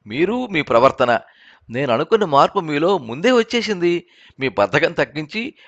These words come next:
మిమ్మల్ని ఆరోగ్యంగా ఉంచడానికి అన్నయ్య ద్వారా డాక్టర్కి చెప్పించి ఈ నాటకం ఆడాను. ఇప్పుడు చూడండి, మహేష్ బాబులా, హృతిక్ రోషన్లా ఎంత అందంగా, హుషారుగా ఉన్నారో," అంది కనకం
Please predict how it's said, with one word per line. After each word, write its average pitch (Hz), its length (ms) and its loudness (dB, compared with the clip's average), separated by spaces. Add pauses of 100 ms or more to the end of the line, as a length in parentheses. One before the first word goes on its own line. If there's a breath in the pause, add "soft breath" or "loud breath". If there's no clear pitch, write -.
మిమ్మల్ని 147 300 0
ఆరోగ్యంగా 180 560 2
ఉంచడానికి 151 680 -2 (120)
అన్నయ్య 185 300 0
ద్వారా 147 320 2
డాక్టర్కి 143 560 -4
చెప్పించి 208 460 -6 (200 loud breath)
ఈ 196 120 0
నాటకం 139 340 4
ఆడాను. 104 340 2 (460)
ఇప్పుడు 147 280 -6
చూడండి, 247 440 0 (200 soft breath)
మహేష్ 170 340 2
బాబులా, 156 500 4 (220 loud breath)
హృతిక్ 196 280 -2
రోషన్లా 180 600 4 (240 loud breath)
ఎంత 170 280 2
అందంగా, 196 460 4
హుషారుగా 196 460 4
ఉన్నారో," 185 420 4 (420 soft breath)
అంది 151 240 -6
కనకం 147 680 -4